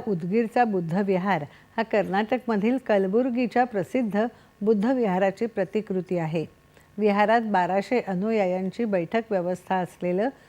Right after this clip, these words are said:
ध्यान केंद्र उभारण्यात आलं आहे. विहार परिसरात प्रवेश करण्यासाठी असलेल्या मुख्य प्रवेशद्वाराची रचना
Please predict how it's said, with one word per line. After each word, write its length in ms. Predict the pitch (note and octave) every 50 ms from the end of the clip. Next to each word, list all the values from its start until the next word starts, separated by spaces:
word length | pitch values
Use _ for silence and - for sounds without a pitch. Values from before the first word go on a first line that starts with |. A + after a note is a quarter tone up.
| _ _ _ -
ध्यान 320 | F3 F3+ F#3+ G#3 A3+ B3+ B3+
केंद्र 340 | B3 A#3 G#3 G3 G3+ G#3+ A3
उभारण्यात 560 | G3 E3+ D#3+ D#3+ E3+ E3 E3 F3+ G#3 G3+ G3+
आलं 200 | E3 D3+ D#3 D#3
आहे. 280 | D3+ D#3 D3+ E3 D#3 D3 - - - - - - _ - A3
विहार 280 | A#3 A#3+ C4+ D#4+ E4+
परिसरात 540 | D#4 E4 D4+ C#4 C4+ B3 - A#3+ A3+ A3+ B3
प्रवेश 420 | A#3+ - G#3+ F#3+ F3 F#3 A3 -
करण्यासाठी 600 | - - A3 G3+ G#3 G#3 G#3 G#3 G#3+ G3+ G#3 A3
असलेल्या 560 | G#3 F3+ D#3 - - F#3+ G3+ A3 G#3+ F#3 E3 E3 - - - - _ _ -
मुख्य 340 | A3 A#3 A3+ - - - D4
प्रवेशद्वाराची 960 | D4 - A3 G3 F3+ G3 G#3+ B3 B3 A3 G#3+ G3+ F#3 F3 F#3 F3+ - - G3+
रचना 480 | F3 F3 D#3+ - - F3+ F3+ G3 A3